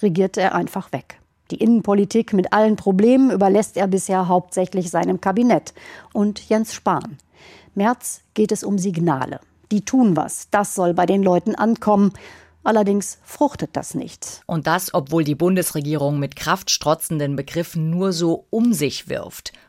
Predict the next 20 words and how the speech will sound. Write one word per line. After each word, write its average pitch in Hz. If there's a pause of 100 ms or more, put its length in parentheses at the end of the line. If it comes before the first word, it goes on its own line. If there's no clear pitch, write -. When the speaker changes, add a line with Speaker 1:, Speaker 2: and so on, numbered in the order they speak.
(180)
Speaker 2:
Booster, - (200)
Turbo, 170 (120)
Wende. 151 (260)
Drunter 226
geht 156
es -
offenbar 127
nicht 135
mehr. - (500)
Naja, 160
wer 151
die 143
Latte 139 (180)
hochhängt, 170 (440)
wird 165
dann 135
natürlich 131
auch 139
daran 131
gemessen. 208